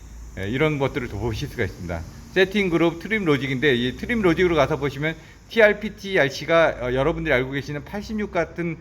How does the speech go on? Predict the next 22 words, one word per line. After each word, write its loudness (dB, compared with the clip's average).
그런 4
부분을 0
보시면 -2
됩니다. -2
그래서, -4
어, -6
에이비비 -2
알리에프 -2
육일오 -6
계정기 -4
안에 -2
팔십육 -4
기능은, 0
어, 2
트림 -2
로직이라는 2
이 -2
부분으로 -4
들어가 0
있다라고 -2
보시면 -4
됩니다. -6